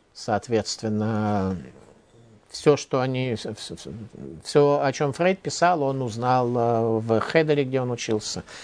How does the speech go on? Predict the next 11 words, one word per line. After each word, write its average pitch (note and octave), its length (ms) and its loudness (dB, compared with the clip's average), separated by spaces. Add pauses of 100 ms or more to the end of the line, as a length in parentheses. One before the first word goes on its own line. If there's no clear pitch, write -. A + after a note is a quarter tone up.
(160)
от A2 140 -2
своих A2 320 2
родителей C3 800 2
еврейских G#2+ 560 0
узнал, F2+ 480 -2
а F2+ 40 -4
после G2+ 360 -2
этого G2 480 0 (420)
Адлер G#2 440 2
обладал, G#2 600 2
э, G2+ 360 2